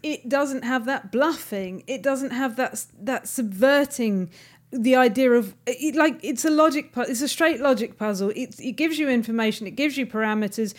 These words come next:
solve it via these parameters. Whereas a hidden movement game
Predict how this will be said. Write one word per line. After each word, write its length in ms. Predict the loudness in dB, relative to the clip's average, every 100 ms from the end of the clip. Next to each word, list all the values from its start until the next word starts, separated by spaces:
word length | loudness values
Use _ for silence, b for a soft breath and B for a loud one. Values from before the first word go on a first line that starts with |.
| B B
solve 500 | -8 2 4 6 4
it 220 | 4 2 0
via 340 | 0 2 2
these 280 | 4 2 0
parameters. 640 | -2 -2 0 -2 -4 -6 -2
Whereas 380 | 2 4 2 0
a 100 | -2 -2
hidden 340 | 0 2 4
movement 420 | 4 4 2 0
game 380 | 0 2 4 2